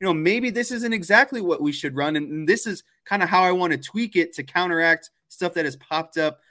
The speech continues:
um, during practice." So I find this to be having someone like Caleb Minchey being com-,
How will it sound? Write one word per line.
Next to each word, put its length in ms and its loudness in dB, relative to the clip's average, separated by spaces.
um, 360 2
during 280 0
practice." 420 0
So 80 -4
I 140 6
find 280 0
this 140 -2
to 120 -4
be 360 0
having 340 2
someone 320 -4
like 160 -2
Caleb 300 0
Minchey 640 -4
being 340 -4
com-, 200 -10